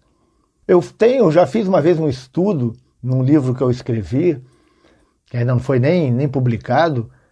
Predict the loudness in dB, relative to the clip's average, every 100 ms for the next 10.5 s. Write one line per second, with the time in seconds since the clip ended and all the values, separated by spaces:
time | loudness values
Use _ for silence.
0 | _ _ -2 2 4 4 4 2 0 -2
1 | -4 -2 0 0 -2 0 0 0 -4 -8
2 | -10 -10 -8 -10 -12 -4 0 0 -2 -2
3 | 0 0 0 -2 0 -2 0 -2 -2 -8
4 | -8 -16 -20 -8 0 2 2 -2 -10 -20
5 | _ -4 0 2 2 2 2 2 0 -2
6 | 0 0 0 -4 -4 -2 -4 -2 -4 -2
7 | -2 -2 -4 -8 -10 -8 -6 -6 -6 -12
8 | _ _ -12 2 2 2 0 -2 2 2
9 | 0 _ _ 2 2 4 2 4 4 4
10 | 2 0 -4 -6